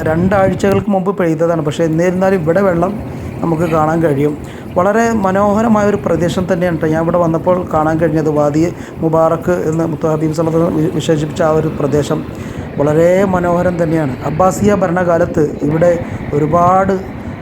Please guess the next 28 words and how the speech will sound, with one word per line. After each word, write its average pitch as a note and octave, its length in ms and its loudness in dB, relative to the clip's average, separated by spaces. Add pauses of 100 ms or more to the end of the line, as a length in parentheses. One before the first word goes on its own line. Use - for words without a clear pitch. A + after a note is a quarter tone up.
മദീനക്കാർ F3+ 500 -2
ഇവിടെ F3 180 0
വന്ന് E3 200 2
വീടെടുത്ത് E3 760 0
താമസിച്ചെന്നാണ് D#3+ 680 -2 (360)
നമുക്ക് D3+ 260 -2
ചരിത്രങ്ങളിൽ D3+ 520 0
നിന്ന് E3 200 0
കാണാൻ D3 280 0
കഴിയുന്നത്. C#3 400 0 (1400)
അതുപോലെ F3+ 320 2
തന്നെ G#3 120 2
ഈ G3+ 260 2
വാദിയുടെ F#3 560 2
അടുത്ത് F#3 520 -2
തന്നെയാണ് E3+ 480 0
ആയിഷ D3 240 0
ബീബി D#3+ 260 2
റളിയല്ലാഹു E3 480 2
അൻഹയുടെ D#3+ 520 2 (120)
സഹോദരി D#3 580 0
അസ്മാ D#3 400 -2
ബീബി D3+ 340 0
റളിയല്ലാഹു D3+ 500 0
അൻഹയുടെ D#3 220 2
മകനും D3 400 0 (520)
പ്രമുഖ E3+ 300 2 (300)
പണ്ഡിതനുമായിരുന്ന E3 880 2